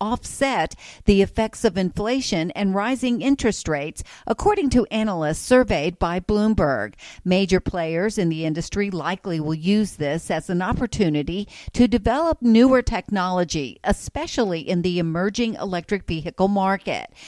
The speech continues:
Industrial Info is tracking more than thirty-three billion dollars worth of active automotive projects, which are set to begin construction across the U S in first quarter two thousand twenty-three.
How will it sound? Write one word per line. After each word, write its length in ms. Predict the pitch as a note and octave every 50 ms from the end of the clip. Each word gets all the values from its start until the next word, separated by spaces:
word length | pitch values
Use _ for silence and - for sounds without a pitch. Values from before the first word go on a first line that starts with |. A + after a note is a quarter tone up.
| - - - -
Industrial 680 | - - G#3 - G3+ F#3+ - - - G3+ F3+ F3+ E3+ D#3+
Info 420 | D#3+ E3+ G3 - - F3+ E3 D#3+ E3+
is 120 | G#3 G3+ -
tracking 400 | - A3+ A3 A3+ - A#3 A3+ A3
more 160 | A3 A3 A3
than 160 | G#3 A3+ A3
thirty-three 600 | - - C4+ D4 F#4 G#4+ G4+ - - D4 D4 C#4+
billion 440 | A3 B3+ A#3+ A#3 A#3+ A#3+ A#3 A3 G#3+
dollars 580 | A3+ G#3 G3 F#3+ F3+ D#3+ D3 C#3+ E3+ E3+ -
worth 240 | F#3+ F3 F#3+ G3+ -
of 140 | G#3 F3+ - -
active 520 | - A3 A#3+ - - - F4 D#4 D#4 - - -
automotive 640 | G#3+ G3+ G#3+ G#3+ A#3 A3+ G#3+ G3+ G3+ G3 F#3 E3+ -
projects, 680 | - - C4 C#4+ D#4 D#4 - - E3 B2 C3+ - - - - - - - -
which 200 | G3+ A3 - -
are 60 | A3+
set 260 | G#3 - - C4+ D4+ -
to 80 | - D4
begin 340 | C4 B3+ F#3+ A3+ G#3+ G#3
construction 720 | G3 - A#3 G#3 - - - C#4 C#4+ - - - A3 G3
across 460 | G3 - - - A3 G#3 C4+ E4 - -
the 100 | - G3
U 300 | E3 D#3 D#3 D3+ C#3+ D3
S 260 | C#3+ C#3 D#3 - -
in 100 | G#3+ F#3 -
first 320 | - A3 G#3+ G3 - -
quarter 360 | - - E4+ D#4 G#3 G3 G3
two 220 | F#3+ - - D4 C#4+
thousand 480 | - - F#3 D3+ D#3+ D#3 - G#3+ G3+
twenty-three. 1000 | - - F3+ E3 F3 G#3 G3+ - - G3 F#3 F3+ E3+ D#3 C#3+ C3+ A#2 A#2+ A2+